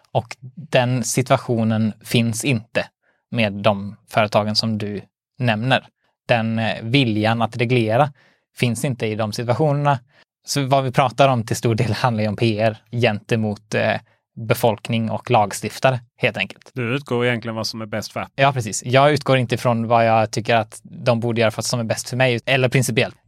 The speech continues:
Speaker 1: De skjuter sig själva i foten, tycker jag, om och om igen. Och det gör de för att de vid något tillfälle bestämde sig för att agera på ett specifikt sätt och har av någon anledning inte lust att, eh, omvärdera det.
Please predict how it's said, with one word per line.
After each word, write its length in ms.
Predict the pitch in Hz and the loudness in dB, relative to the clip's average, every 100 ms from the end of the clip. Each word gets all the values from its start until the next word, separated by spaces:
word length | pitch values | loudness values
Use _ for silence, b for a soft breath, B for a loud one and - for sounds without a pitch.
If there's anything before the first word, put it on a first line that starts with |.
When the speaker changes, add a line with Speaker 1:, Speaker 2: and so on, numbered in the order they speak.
| - | -4
Speaker 1:
De 120 | 127 | -2
skjuter 220 | - 127 | 2 0
sig 140 | - 117 | 0 0
själva 260 | 123 110 | 0 0
i 40 | 104 | -2
foten, 360 | 101 101 107 | -4 -8 -10
tycker 220 | 104 113 113 | -12 -14 -14
jag, 100 | - _ | -16 _
om 200 | 127 104 | -8 -8
och 60 | |
om 100 | 98 | -10
igen. 160 | 104 - _ - | -12 -16 _ -6
Och 180 | 127 - | -6 -6
det 240 | 120 127 | -2 2
gör 240 | 123 123 107 | 4 4 4
de 140 | 107 | 2
för 80 | 120 | 2
att 200 | 110 - | 2 -2
de 440 | 120 120 110 110 107 - | 0 2 2 0 -6 -14
vid 240 | - 123 117 | -6 0 2
något 400 | 110 - - - | 0 -4 -14 -2
tillfälle 600 | 131 110 - 110 107 104 | 0 0 2 2 0 -2
bestämde 640 | 110 - 117 104 107 113 B B B | -4 -2 -2 -2 -2 -2 B B B
sig 260 | - 127 107 | -2 0 0
för 240 | - 117 | 0 0
att 320 | 104 - - - | 0 -6 -16 -6
agera 500 | 117 107 110 104 110 | -4 0 2 4 2
på 100 | 110 | -2
ett 80 | - | -6
specifikt 500 | 123 - - 110 - | -8 -8 -6 -8 -2
sätt 360 | 151 147 - B B B - | -2 -2 -12 B B B -2
och 240 | 135 - | -2 0
har 260 | 131 113 110 | 2 2 2
av 120 | 107 | 0
någon 220 | 110 113 | 0 0
anledning 500 | 110 101 101 98 98 | 0 -2 -6 -8 -6
inte 300 | 113 110 113 | -8 -6 -4
lust 260 | 104 - 110 | -4 -6 -8
att, 240 | - - | -8 -6
eh, 340 | 107 107 - | -6 -6 -8
omvärdera 580 | 117 110 107 104 120 131 | -8 -6 -6 -4 0 0
det. 140 | - | 0